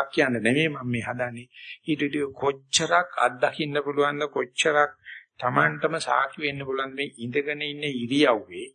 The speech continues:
මම දැන් මෙතන ඉන්නවා කියන එක මෙනෙහි කරන්න පුළුවන්. එතන මේ ආස්වාද ප්‍රසවාසය මෙනෙහි කරන්න පුළුවන්. ඇවිදින පියවර වම දකුණු වශයෙන් මෙනෙහි කරන්න පුළුවන් නම්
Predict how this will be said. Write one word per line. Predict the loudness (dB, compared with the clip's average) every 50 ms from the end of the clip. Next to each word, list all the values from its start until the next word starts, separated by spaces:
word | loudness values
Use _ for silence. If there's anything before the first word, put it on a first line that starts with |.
| _ _ _ _ _ _ _ _ _ _ _ -2
මම | 0 0 0
දැන් | 0 -2 -4 -6 -4
මෙතන | -6 -8 -6 -4 -4
ඉන්නවා | -4 -2 -2 -2 0 0 2 2 2 4 4 2 2 0
කියන | -2 -8 -8 -8 -8 -8
එක | -6 -2 -2 -2 -2 -2 _ _ _ _ _ _ _ -12
මෙනෙහි | -10 -6 -4 -4 -6
කරන්න | -6 -6 -6 -6 -6 -6
පුළුවන්. | -6 -6 -6 -6 -10 -16 _ _ _ _ _ _ _ -18 -18 -16
එතන | -10 -6 -4 -2
මේ | -2 -2 -2 0
ආස්වාද | 2 2 2 2 4 4 2 2 2
ප්‍රසවාසය | 2 0 2 2 2 2 0 -2 -4 -6
මෙනෙහි | -8 -14 -14 -14 -16
කරන්න | -16 -14 -16 -16 -16 -16
පුළුවන්. | _ _ -20 _ -20 -20 _ -20 _ _ _ -20 -20 -16 _
ඇවිදින | 0 0 0 0 0 -2 -2 -2 -2
පියවර | -4 -6 -4 -2 2 4 4 4
වම | 4 4 2 2 2
දකුණු | 2 0 0 0 0 -4 -2
වශයෙන් | -2 -2 -2 -4 -6 -6
මෙනෙහි | -4 -4 -2 -4 -4
කරන්න | -2 -2 -2 -2 -2 -4
පුළුවන් | -8 -2 2 4 6 6 4
නම් | 2 -2 -4 -6